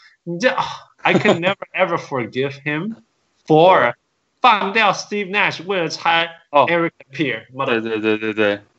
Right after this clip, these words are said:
Speaker 2: <laughs> 有，他这次，Cuban有说，Cuban有说他这次不会再做这种事了。
Speaker 1: 嗯。
Speaker 2: 他自己说，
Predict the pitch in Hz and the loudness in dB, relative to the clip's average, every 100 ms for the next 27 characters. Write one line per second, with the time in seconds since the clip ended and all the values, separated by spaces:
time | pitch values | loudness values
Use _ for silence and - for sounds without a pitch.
0 | _ _ - - 233 240 - 269 185 139 | _ _ -2 2 2 0 -4 -16 -6 2
1 | 135 170 196 196 214 180 160 196 180 135 | 2 4 2 2 4 4 4 4 6 4
2 | 123 131 127 170 160 127 123 131 127 131 | 6 4 6 4 4 2 2 0 2 0
3 | 131 131 113 104 - _ _ _ _ - | 2 4 4 2 -4 _ _ _ _ -2
4 | 117 123 120 113 120 107 101 85 85 - | 2 4 4 2 2 0 -2 -6 -14 -18
5 | 82 - _ _ _ _ 117 110 127 110 | -16 -18 _ _ _ _ -14 -8 -2 0
6 | 104 113 98 - 92 92 | 2 0 -2 -4 -4 -4